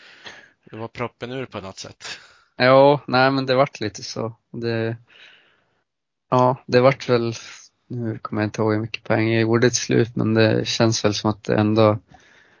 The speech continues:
Speaker 2: vart okej när det väl hade börjat komma, liksom. Eh, men ja, jag tycker fortfarande, jag känner att, och tror att jag har mer i mig, men sen,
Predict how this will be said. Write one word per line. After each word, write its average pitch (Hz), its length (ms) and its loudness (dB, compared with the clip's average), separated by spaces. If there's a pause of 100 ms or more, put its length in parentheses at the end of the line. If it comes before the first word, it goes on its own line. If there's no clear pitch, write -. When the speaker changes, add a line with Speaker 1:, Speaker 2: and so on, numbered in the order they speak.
(100)
Speaker 2:
vart - 260 0
okej 110 720 2
när 107 160 -6
det 107 80 -2
väl 107 220 2
hade 107 140 -2
börjat 104 220 -4
komma, 110 400 -4
liksom. 104 420 -10 (560)
Eh, 107 380 -6 (1400)
men 110 280 -6
ja, 117 400 0
jag 120 120 4
tycker 120 220 0
fortfarande, 110 760 0 (200)
jag - 160 -8
känner 107 400 -2
att, - 240 -12 (1080)
och - 120 -8
tror 113 340 2
att 104 140 -2
jag 107 80 0
har 107 520 2
mer 107 360 -2
i 117 180 2
mig, 107 220 -6
men 110 180 -6
sen, 107 280 -6